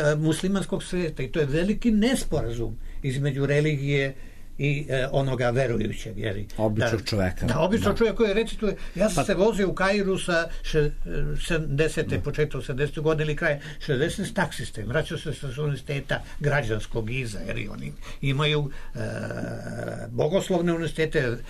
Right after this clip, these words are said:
Speaker 1: univerzitete koje drži, da kažemo, vera, i imaju građanske univerzitete. I bilo je vreme molitve podnevne.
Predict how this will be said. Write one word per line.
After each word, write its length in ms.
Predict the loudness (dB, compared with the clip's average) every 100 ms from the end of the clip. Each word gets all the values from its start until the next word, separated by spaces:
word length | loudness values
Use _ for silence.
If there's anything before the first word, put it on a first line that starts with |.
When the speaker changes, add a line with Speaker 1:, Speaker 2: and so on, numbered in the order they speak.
| -10 -4
Speaker 1:
univerzitete 640 | 0 2 2 2 0 0
koje 200 | 2 2
drži, 340 | 4 4 4 0
da 100 | 0
kažemo, 540 | 0 0 0 2 0 -2 -6
vera, 460 | 0 2 4 4 0 -2
i 80 | -4
imaju 340 | 0 2 4
građanske 460 | 4 4 2 0 -4
univerzitete. 460 | -4 -4 -8 -8 -10 -12 -12 -10 0
I 220 | 2 2 -2 -2
bilo 240 | 2 4
je 60 | 4
vreme 280 | 4 4 6
molitve 460 | 6 4 2 -4
podnevne. 540 | -6 -4 -2 -4 -6